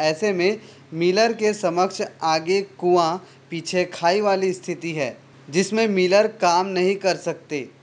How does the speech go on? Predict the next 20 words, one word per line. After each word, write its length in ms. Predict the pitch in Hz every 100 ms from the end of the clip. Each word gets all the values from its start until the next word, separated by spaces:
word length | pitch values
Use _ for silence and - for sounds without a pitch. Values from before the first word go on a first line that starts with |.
| -
विश्वसनीय 600 | 165 - 175 165 196 220
सूत्रों 360 | 220 190 190 190
से 160 | 202 180
जानकारी 580 | 156 151 151 165 170 170
मिली 260 | 165 185
है 120 | 202 190
कि 220 | 190 208 - - -
सरकारी 580 | 185 170 170 170 185 196
धान 340 | 170 165 175 185
की 220 | 185 196 - 160
आड़ 300 | 170 190 196
में 340 | 165 180 208 - - _ -
विभागीय 580 | 165 170 165 170 214 202
स्तर 300 | 208 196 180
पर 220 | 180 185 190
शासन 500 | 175 160 160 175 180
को 220 | 180 190 196 - -
अंधेरे 440 | 151 160 180 202 226
में 160 | 196
रख 320 | 190 208 -